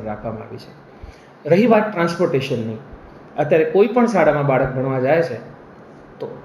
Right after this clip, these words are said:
એમના પાસેથી રિક્ષાવાળો જે ચાર્જ લે છે ને એના કરતાં ઓછા, ઓછા ચાર્જમાં સંસ્કારની બસ સેવાઓ ચોમેર ફરી વળેલી છે. તો એ રીતે કોઈ આર્થિક બોજ ન આવી શકે એની કાળજી રાખેલી છે. આ સ્કોલરશીપમાં ભાગ લેવા માટે,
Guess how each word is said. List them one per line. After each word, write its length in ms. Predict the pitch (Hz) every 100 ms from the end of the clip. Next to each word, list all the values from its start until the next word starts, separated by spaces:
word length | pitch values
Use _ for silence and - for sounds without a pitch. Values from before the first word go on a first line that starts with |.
| - - - -
એમના 240 | 170 220
પાસેથી 460 | 233 190 - 160 147
રિક્ષાવાળો 680 | 139 139 - 220 202 185 175
જે 160 | 165
ચાર્જ 340 | 156 151 151 156
લે 140 | 170
છે 160 | 175 147
ને 180 | 113 104 127
એના 200 | 147 165
કરતાં 560 | 151 147 143 139 -
ઓછા, 400 | 160 - 202 202 165
ઓછા 240 | 165 196
ચાર્જમાં 540 | 185 135 123 127 127 139 - - -
સંસ્કારની 560 | 151 143 143 143 147
બસ 280 | 143 143 143
સેવાઓ 400 | 135 123 127 123
ચોમેર 280 | - 175 156 120
ફરી 160 | 117 110
વળેલી 220 | 107 104
છે. 440 | 104 - - - - - -
તો 240 | 135 135
એ 120 | 160 190
રીતે 240 | 196 190
કોઈ 160 | 156 139
આર્થિક 300 | 131 143 139
બોજ 280 | 127 127 - - - - - - 123
ન 120 | 147
આવી 260 | 147 131
શકે 280 | 123 - -
એની 140 | 120 117
કાળજી 320 | 110 107 117
રાખેલી 320 | 110 - -
છે. 420 | - - - -
આ 80 | 160
સ્કોલરશીપમાં 720 | 180 - 175 175 170 165 165
ભાગ 240 | 143 151 151
લેવા 220 | 147 147
માટે, 360 | 143 131 143